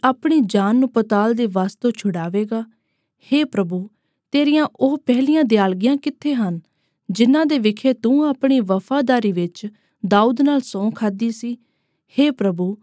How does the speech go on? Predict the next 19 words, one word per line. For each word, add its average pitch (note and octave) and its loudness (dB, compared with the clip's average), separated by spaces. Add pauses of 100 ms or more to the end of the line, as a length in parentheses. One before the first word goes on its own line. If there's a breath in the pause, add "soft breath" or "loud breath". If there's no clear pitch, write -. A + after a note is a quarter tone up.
(300)
ਆਪਣੇ B3+ 2
ਦਾਸਾਂ G#3 -2
ਦੇ C#4 0
ਉਲਾਹਮਿਆਂ A3+ 0
ਦਾ B3+ 0
ਚੇਤਾ A#3+ -4
ਕਰ। F3 -6 (480)
ਮੈਂ A3+ 2
ਆਪਣੀ D4 0
ਛਾਤੀ A3 -2
ਉੱਤੇ C4+ 0
ਬਹੁਤ G#3+ 2
ਸਾਰੇ C#4+ -2
ਲੋਕਾਂ A3 2
ਦੇ C4 2
ਉਲਾਹਮੇ G#3+ 2
ਚੁੱਕੀ B3 -4
ਬੈਠਾ G3 -4
ਹਾਂ, F3+ -4